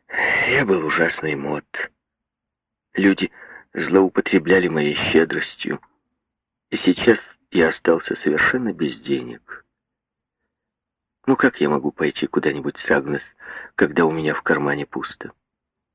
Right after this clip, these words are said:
Он говорил стыдливо, изображая жертву собственного великодушия. "Я же привык всегда иметь при себе немного денег.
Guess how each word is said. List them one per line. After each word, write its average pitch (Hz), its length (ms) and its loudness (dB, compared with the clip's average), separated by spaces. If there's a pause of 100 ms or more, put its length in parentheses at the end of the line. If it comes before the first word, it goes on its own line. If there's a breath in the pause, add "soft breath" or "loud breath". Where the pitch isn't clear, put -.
(1120)
Он 98 120 4
говорил 95 420 6
стыдливо, 95 680 -4 (460 loud breath)
изображая 92 600 2
жертву 95 460 2
собственного 80 760 -2
великодушия. - 840 -4 (1160)
"Я 131 260 -2
же - 100 -4
привык 113 380 0
всегда 95 480 0
иметь 80 240 -4
при - 160 -6
себе - 280 -4
немного 78 420 -2
денег. - 520 -4